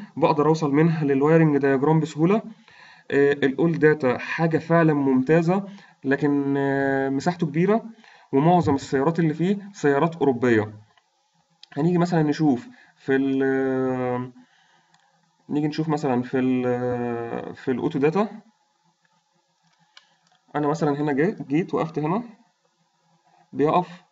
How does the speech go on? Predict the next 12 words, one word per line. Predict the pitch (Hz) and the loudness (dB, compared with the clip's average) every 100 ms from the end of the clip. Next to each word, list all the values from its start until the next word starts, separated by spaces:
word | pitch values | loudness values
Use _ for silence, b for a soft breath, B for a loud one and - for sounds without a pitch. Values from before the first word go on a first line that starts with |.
| - | -10
يعني | 123 120 | -6 -2
بقف | 160 151 | -2 0
على | 135 | -2
أي | 156 151 | -2 0
أيتم | 139 135 110 107 - 117 | 0 0 -4 -6 -8 -6
أو | 104 | -2
أي | 156 160 | -2 -2
حاجة | 170 190 233 B B | -2 -4 -6 B B
بيظهر | 139 135 143 165 | 0 0 2 2
لي | 156 | 2
ده | 135 | 2
إيه. | - 127 | 4 2